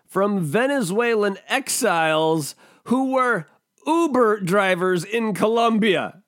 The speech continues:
It's the only place they were getting any money. It was from Uber drivers, like, the leftover they had that their family didn't need. And it didn't get much better from there. Um, as soon as they got, uh, to Venezuela,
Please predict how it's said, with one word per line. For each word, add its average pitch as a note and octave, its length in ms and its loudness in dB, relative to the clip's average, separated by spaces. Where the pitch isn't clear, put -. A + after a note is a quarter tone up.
It's - 140 -10
the A3 120 0
only A#3+ 200 2
place A3 340 2
they A3 160 2
were G#3 120 0
getting G#3 300 0
any G3 200 2
money. F#3 280 2
It C#3 40 0
was C3+ 160 -4
from D#3 340 0
Uber G3+ 320 0
drivers, C3 580 0
like, G#2+ 220 -6
the - 220 -12
leftover A#2+ 580 -8
they A#2 240 -4
had F#2+ 220 -8
that - 100 -12
their G2+ 140 -14
family - 360 -8
didn't - 320 -12
need. - 260 -12
And A3+ 220 2
it A3+ 140 -2
didn't C4+ 260 -2
get B3+ 220 0
much A#3 280 -2
better B3 300 2
from G#3 220 -2
there. E3 480 2
Um, D#3+ 320 0
as D3+ 80 -6
soon B3+ 300 -2
as G#3 140 0
they A3 160 0
got, F#3+ 560 -2
uh, D3 380 0
to D#3 140 -4
Venezuela, E3 880 0